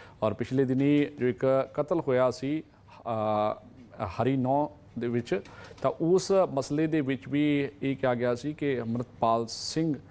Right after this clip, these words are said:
ਦੇ ਉੱਤੇ ਐਨ ਐਸ ਏ ਦੇ ਵਿੱਚ ਜਿਹੜਾ ਉਹ ਵਾਧਾ ਅਸੀਂ ਕਰ ਰਹੇ ਹਾਂ। ਪੰਜਾਬ ਸਰਕਾਰ ਦੇ ਵੱਲੋਂ ਇੱਕ ਵਾਰ ਫਿਰ ਐਨ ਐਸ ਏ ਵਧਾ ਦਿੱਤੀ ਗਈ ਤੇ ਹੁਣ ਐਨ ਐਸ ਏ ਹਟਾਉਣ ਨੂੰ ਲੈ ਕੇ ਇਸ ਨੂੰ ਗਲਤ ਤੱਕ, ਅ, ਆ ਕੇ ਤੇ ਕੋਰਟ ਦਾ ਰੁਖ ਜਿਹੜਾ ਉਹ ਕੀਤਾ ਜਾ ਰਿਹਾ,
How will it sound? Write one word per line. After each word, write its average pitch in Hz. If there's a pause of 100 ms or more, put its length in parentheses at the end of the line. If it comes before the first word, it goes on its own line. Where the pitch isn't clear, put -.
(400)
ਦੇ 117
ਉੱਤੇ 117
ਐਨ 110
ਐਸ 107
ਏ -
ਦੇ 110
ਵਿੱਚ 104
ਜਿਹੜਾ 101
ਉਹ 104 (320)
ਵਾਧਾ 101
ਅਸੀਂ 139 (140)
ਕਰ 117
ਰਹੇ 95
ਹਾਂ। 90
ਪੰਜਾਬ 104
ਸਰਕਾਰ 110
ਦੇ 113
ਵੱਲੋਂ 117 (440)
ਇੱਕ 107
ਵਾਰ 110
ਫਿਰ 147
ਐਨ 123
ਐਸ 117
ਏ 127
ਵਧਾ 117
ਦਿੱਤੀ 107
ਗਈ 139 (500)
ਤੇ 107 (220)
ਹੁਣ 143 (420)
ਐਨ 123
ਐਸ 127
ਏ 139
ਹਟਾਉਣ 110
ਨੂੰ 143
ਲੈ 135
ਕੇ 156 (120)
ਇਸ 117
ਨੂੰ 117
ਗਲਤ 139
ਤੱਕ, -
ਅ, 107 (240)
ਆ 110
ਕੇ 165
ਤੇ 151
ਕੋਰਟ 117
ਦਾ 117
ਰੁਖ 110
ਜਿਹੜਾ 104
ਉਹ 135
ਕੀਤਾ 104
ਜਾ 98
ਰਿਹਾ, 170